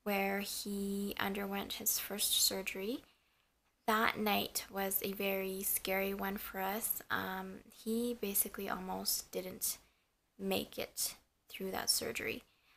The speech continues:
Um, but lucky for us, he was such a strong baby, and he fought and he pulled through for us. Both the babies spent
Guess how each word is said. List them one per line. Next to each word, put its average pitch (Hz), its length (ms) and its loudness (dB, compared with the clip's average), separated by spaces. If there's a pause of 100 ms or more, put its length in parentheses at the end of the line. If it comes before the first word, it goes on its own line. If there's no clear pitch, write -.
(320)
Um, - 580 -4 (800)
but - 460 0 (640)
lucky 196 420 -4
for 202 300 -4
us, - 480 0
he 196 400 -8 (600)
was 190 220 2
such - 800 4 (120)
a 185 200 -6
strong 185 920 -2 (200)
baby, 185 500 -6 (420)
and 185 340 -2
he 196 720 -6
fought - 580 0
and 180 180 -4
he - 100 -10 (120)
pulled - 220 -8
through - 160 -18
for - 220 -2
us. - 340 0 (1200)
Both 233 440 0
the 240 60 -4
babies 226 360 2
spent - 500 4